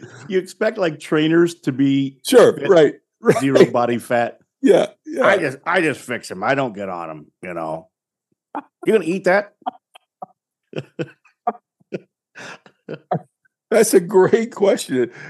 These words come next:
Speaker 2: And it tells me that the path between the entrance to the house and the treadmill,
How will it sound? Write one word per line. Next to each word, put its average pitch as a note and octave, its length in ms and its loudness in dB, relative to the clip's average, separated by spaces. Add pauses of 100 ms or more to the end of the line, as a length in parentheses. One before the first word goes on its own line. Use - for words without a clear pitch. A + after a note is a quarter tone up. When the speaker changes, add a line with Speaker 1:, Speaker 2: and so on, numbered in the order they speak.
(180)
Speaker 2:
And F3+ 180 4
it E3 140 0
tells F#3 320 4
me D#3+ 160 4
that C#3+ 220 4
the - 60 -6
path D#3+ 520 -4
between D3 580 -4 (520)
the C3 180 -4
entrance E3 440 -2
to F#3 100 0
the E3 120 0
house D3 340 -2
and C#3+ 140 -6
the C3 60 -4
treadmill, B2 680 -8